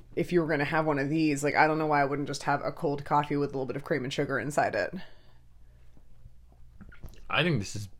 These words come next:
Speaker 2: better than just a cold coffee. Sometimes a cold coffee doesn't feel like enough of a, like, you've been drinking coffee all day.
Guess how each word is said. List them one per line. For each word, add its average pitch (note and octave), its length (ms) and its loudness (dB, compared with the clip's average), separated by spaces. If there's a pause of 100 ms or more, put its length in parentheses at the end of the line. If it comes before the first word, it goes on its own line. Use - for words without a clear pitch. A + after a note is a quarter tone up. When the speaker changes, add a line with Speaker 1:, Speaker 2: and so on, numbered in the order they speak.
(160)
Speaker 2:
better B2+ 300 8
than E2+ 480 -2 (1500)
just - 240 -2
a G2 40 0
cold G2+ 300 0
coffee. - 320 2
Sometimes D#3+ 320 4
a D#3 60 4
cold C#3+ 220 6
coffee A#2+ 640 8 (1160)
doesn't B2 360 4
feel B2 220 6
like A2+ 180 8
enough G#2 340 6
of G2 140 2
a, F2 380 6 (1080)
like, A2 100 8
you've A2+ 100 10
been G2+ 100 8
drinking G2+ 260 6
coffee G2+ 340 10
all G2 140 10
day. G2+ 380 8